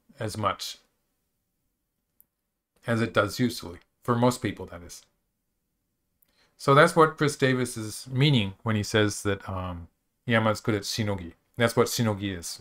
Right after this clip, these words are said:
uh, saving, uh, groups that are in danger. So here white is putting pressure on the one black stone. If black extends here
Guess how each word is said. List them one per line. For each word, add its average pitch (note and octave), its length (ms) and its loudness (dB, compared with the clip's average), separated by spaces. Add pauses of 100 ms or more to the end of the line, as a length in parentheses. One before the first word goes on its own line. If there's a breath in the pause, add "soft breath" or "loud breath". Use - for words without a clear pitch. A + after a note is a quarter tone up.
uh, G2 100 -8
saving, G#2+ 500 0 (760)
uh, A2 160 -2 (220)
groups B2 260 4
that G#2+ 120 -2
are G2+ 100 0
in G2 100 -4
danger. F#2 360 -4 (1500)
So D#3 220 10
here F#3+ 280 10
white C#3+ 320 10
is B2 460 2
putting F3+ 280 6
pressure D#3+ 320 8
on B2+ 100 8
the A2+ 80 4
one A2+ 180 2
black G#2+ 260 4
stone. G#2+ 360 -2
If - 180 -8
black B2+ 240 6
extends F3+ 480 2
here A#2 280 4